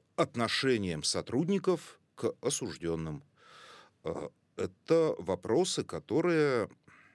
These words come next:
фсин должна решать самостоятельно. Вот. Ну, опять же, что значит самостоятельно? А,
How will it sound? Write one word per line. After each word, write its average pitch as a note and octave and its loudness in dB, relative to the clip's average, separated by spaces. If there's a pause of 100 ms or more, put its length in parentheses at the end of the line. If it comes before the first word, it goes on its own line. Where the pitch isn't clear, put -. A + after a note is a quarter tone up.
(880)
фсин - 2
должна G#2+ 0
решать C3+ 0
самостоятельно. F2+ -2 (640)
Вот. E2 -4
Ну, C#3+ 0
опять A#2+ 2
же, D#2 -8
что - -6
значит E2+ -4
самостоятельно? D2 -6
А, C#2+ -12